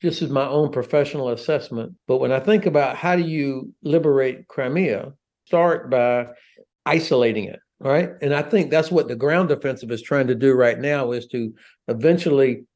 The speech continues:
uh, separate Crimea from where the land bridge is. And of course, Ukraine is continuing to attack the Kerch Bridge. And I think that that thing is gonna, uh, undergo massive,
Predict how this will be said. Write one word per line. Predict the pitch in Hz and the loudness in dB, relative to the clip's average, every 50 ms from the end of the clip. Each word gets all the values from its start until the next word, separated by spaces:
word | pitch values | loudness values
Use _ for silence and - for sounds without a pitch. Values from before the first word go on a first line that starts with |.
| _ _ _ _ - | _ _ _ _ -6
uh, | 143 127 123 120 120 113 | -4 -2 -2 -2 -2 -4
separate | 117 - - 196 185 180 170 143 135 135 131 127 123 123 - | -8 -4 0 0 0 2 0 0 0 2 0 0 -2 -6 -8
Crimea | - 147 135 135 135 139 139 135 135 127 | -6 -4 -4 -2 -2 -2 0 0 0 -2
from | - - - 131 131 127 123 120 120 120 117 - _ _ | -2 -4 -4 -4 -4 -4 -4 -6 -8 -10 -14 -18 _ _
where | - 139 135 143 | -6 0 0 2
the | 131 135 131 | 4 4 4
land | 139 147 147 147 131 | 6 4 4 2 0
bridge | 120 113 113 113 110 110 | 0 0 0 -2 -2 -4
is. | 113 110 107 104 123 139 - - _ _ _ _ _ - | -2 -2 0 -2 -2 -6 -8 -14 _ _ _ _ _ -8
And | - 127 131 | -6 -4 -4
of | 127 127 | -4 0
course, | - 151 143 139 135 139 - - | 2 4 4 4 2 0 -4 -14
Ukraine | 143 143 147 139 120 - - 139 135 135 131 | -16 -14 -14 -14 -10 -4 -2 -2 -2 -2 -4
is | 127 127 | -6 -8
continuing | - - - _ _ _ - 139 139 135 131 127 127 127 | -8 -10 -10 _ _ _ -10 -6 -4 -4 -4 -4 -4 -6
to | 120 - 123 | -6 -2 -2
attack | 120 113 - - 123 120 123 - - _ - | -2 -2 0 -2 -2 -2 -2 -4 -10 _ -14
the | 120 - | -14 -10
Kerch | - - 127 117 - - - | -2 0 0 0 0 -6 -6
Bridge. | 110 110 110 110 110 110 110 | -2 2 2 2 2 2 -2
And | 117 113 120 | -6 -4 -4
I | 123 120 | -4 -2
think | - 143 131 123 123 - - - | -2 -2 -4 -4 -6 -12 -14 -6
that | 127 127 123 123 127 | -4 -4 -4 -4 -4
that | 131 135 127 127 - | -2 -2 -2 -2 -2
thing | 143 131 127 123 117 | -2 -4 -2 -2 -4
is | 110 110 107 | -4 -6 -6
gonna, | - 123 117 117 113 110 110 | -6 -4 -4 -2 -2 -2 -2
uh, | 110 113 110 107 107 107 110 - | -2 -2 -4 -2 -2 -2 -4 -4
undergo | 123 123 113 110 107 117 113 110 | -6 -4 -4 -2 -2 0 0 0
massive, | 110 110 117 120 117 117 - - 123 113 110 | 0 0 -2 -4 -4 -6 -8 -6 -6 -6 -6